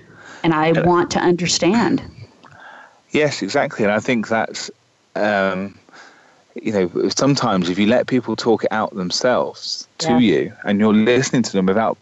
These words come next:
Speaker 2: without offering them advice and throwing things into the, you know, uh, like, pitching things at them, pitching ideas at them, if you let them talk it out, sometimes they resolve it themselves. I've had
Speaker 1: A
Speaker 2: that
Speaker 1: lot of
Speaker 2: a
Speaker 1: times
Speaker 2: couple
Speaker 1: they
Speaker 2: of times.
Speaker 1: resolve it.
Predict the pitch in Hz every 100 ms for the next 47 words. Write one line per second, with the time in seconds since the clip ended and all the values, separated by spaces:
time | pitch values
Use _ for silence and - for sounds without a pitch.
0 | _ 104 101 113 - - - - 117 -
1 | 117 107 98 - 117 123 120 98 92 107
2 | 107 98 95 87 107 107 - 95 95 -
3 | - - - _ - 107 90 87 - 73
4 | 87 78 - 143 - 117 95 87 92 92
5 | 120 - 117 104 92 117 127 - 87 85
6 | 98 127 143 - 120 110 - 135 139 -
7 | - 123 85 - 135 147 143 107 104 104
8 | 98 104 113 113 - 90 - 120 110 62
9 | - - 98 113 110 110 180 196 208 196
10 | 180 160 156 - - 165 185 160 156 156